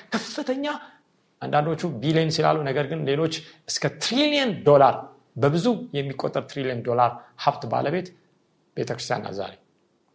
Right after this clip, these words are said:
ስለዚህ ለዚህ ነው ጳጳስ ኢኖሰንት «ብርና ወርቅ የለኝም ማለት አልችልም ቤተክርስቲያን» ሲል ያ ሰው ተቀብሎ «አዎ ተነሽን-፣ ተነሳና ተመላለስም ማለት አትችልም» ያሉ። ያ እውነት ነው። ኢየሱስ ክርስቶስ ድህነትን የመረጠው፣ ሐዋርያት ድህነትን የመረጡት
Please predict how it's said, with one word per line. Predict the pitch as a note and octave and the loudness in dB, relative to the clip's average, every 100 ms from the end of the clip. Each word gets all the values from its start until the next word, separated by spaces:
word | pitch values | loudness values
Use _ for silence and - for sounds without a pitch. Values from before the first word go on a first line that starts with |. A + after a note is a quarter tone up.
| - - | -20 -2
ስለዚህ | - A#3 B3+ G#3+ | 6 8 10 10
ለዚህ | G#3+ G3 C4 | 10 8 6
ነው | F3 | 6
ጳጳስ | G3+ F3+ G3 F#3 - | 6 6 6 4 4
ኢኖሰንት | F#3 F#3 A#3 A3 - - - _ _ _ B2+ | 2 4 4 2 -2 -16 -20 _ _ _ 6
«ብርና | G#3+ B3 B3+ B3+ | 8 8 8 10
ወርቅ | B3 A#3+ A#3 | 10 10 8
የለኝም | G#3+ G#3+ A3 | 8 8 8
ማለት | A3 G#3+ G#3+ | 8 8 10
አልችልም | G#3+ G#3 G#3+ G3 | 8 8 6 8
ቤተክርስቲያን» | F#3 F3+ - F3+ | 6 4 4 2
ሲል | F3 E3+ | 6 8
ያ | E3+ | 8
ሰው | F#3+ | 6
ተቀብሎ | F3+ F#3 F3+ A3+ | 4 6 8 8
«አዎ | F#3 G3 F#3 E3+ | 10 10 10 8
ተነሽን-፣ | G3+ A#3 A3+ A3 G#3+ | 8 6 6 2 4
ተነሳና | G3+ G#3+ G#3+ G#3 G3+ | 6 8 6 6 4
ተመላለስም | F3+ F3 E3+ E3 G#3+ F3 | 6 6 6 6 4 4
ማለት | D#3+ G3+ | 4 4
አትችልም» | - G#3 - D4 B3+ D3+ | 2 0 4 4 4 4
ያሉ። | B2 F3 | 2 4
ያ | D4 | 4
እውነት | D4 D4 - | 4 2 0
ነው። | - _ _ _ _ _ _ _ _ _ - _ _ _ _ - | -10 _ _ _ _ _ _ _ _ _ -20 _ _ _ _ 2
ኢየሱስ | A#3 B3 | 4 4
ክርስቶስ | A#3 - G3 | 2 2 4
ድህነትን | C#3 D#3+ E3 F3 | 6 8 8 6
የመረጠው፣ | C#3 C3+ F#3 E3 | 4 4 6 6
ሐዋርያት | G#3 A3 G#3+ | 8 10 10
ድህነትን | E3+ E3+ E3 D#3 | 8 6 4 4
የመረጡት | C3+ C3+ D3 G#3 | 4 4 4 2